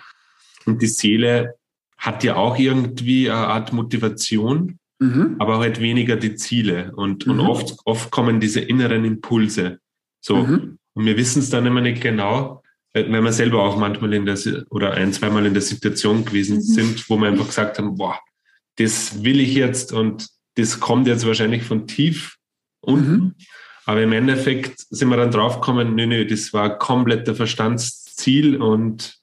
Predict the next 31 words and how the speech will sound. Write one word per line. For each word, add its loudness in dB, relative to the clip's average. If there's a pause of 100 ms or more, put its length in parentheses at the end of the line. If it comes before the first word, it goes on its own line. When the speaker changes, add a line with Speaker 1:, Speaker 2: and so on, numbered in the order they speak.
(140)
Speaker 1:
ja. 0 (460)
Und, -2
und, 0
und, -2
und -2
für 0
uns 2
ist 0
es 0
immer 2
ganz -2
schwierig, 0
so 0
zu -4
unterscheiden, -2
wo 2
kommt -4
das -4
Ziel 2
von 0
innen 0 (200)
und -2
wo, 4
Speaker 2:
Mhm. 4
Speaker 1:
wo 4
ist 0
es -2
wirklich 2
so 0
eine -2
Art -4